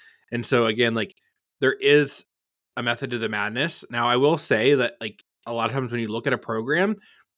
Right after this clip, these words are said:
usually it's like, I, I'd say, like, and correct me if I'm wrong, Chris, if you've seen differently, but usually, like, the first two or three are the ones that, like, really matter, the order. And I've told clients in the past, like, if you get your accessories and it's like, you know, you have biceps first, like,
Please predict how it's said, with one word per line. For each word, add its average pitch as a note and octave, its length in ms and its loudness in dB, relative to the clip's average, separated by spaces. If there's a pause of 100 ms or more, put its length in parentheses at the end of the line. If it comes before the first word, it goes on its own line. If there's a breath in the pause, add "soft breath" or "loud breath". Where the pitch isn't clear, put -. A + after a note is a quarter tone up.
usually G#3+ 360 2
it's B3+ 120 0
like, F#3 220 2 (380)
I, C#3+ 180 -6
I'd F3 200 -2
say, D#3+ 200 2
like, C#3 160 2
and A#2+ 120 -6
correct C#3 200 -2
me B2 60 -4
if A2 100 -8
I'm A2 140 -4
wrong, G#2 120 -2
Chris, A2 180 -8
if G#2+ 80 -10
you've G#2+ 120 -6
seen A2 120 -8
differently, G#2+ 280 -6
but A#2+ 100 -6
usually, G#3+ 220 -2
like, G3 80 -2
the C3 80 -14
first C3+ 280 2
two E3+ 240 2
or F#3 120 8
three C#3 440 -4 (340 loud breath)
are B2+ 100 2
the C3 100 4
ones A#2+ 300 0
that, B2+ 120 -4
like, A2 220 -6
really A2 240 0
matter, G#2 340 0
the A2+ 120 -4
order. C#3+ 480 0 (340 soft breath)
And C#3 100 -2
I've F3+ 160 2
told D#3+ 180 -2
clients - 260 -4
in A#2 60 -8
the - 40 -12
past, A2+ 220 -4
like, A#2+ 80 -2
if B2+ 100 -6
you F#3+ 60 -2
get - 180 -2
your C#3 100 4
accessories A#2+ 540 0
and A#2 80 -4
it's G#2 120 -6
like, A2 220 -2 (380)
you A2 120 -6
know, A2 100 -2
you A2+ 180 0
have A2+ 120 0
biceps A#2+ 480 -4
first, A2+ 260 -8
like, G#2+ 100 -4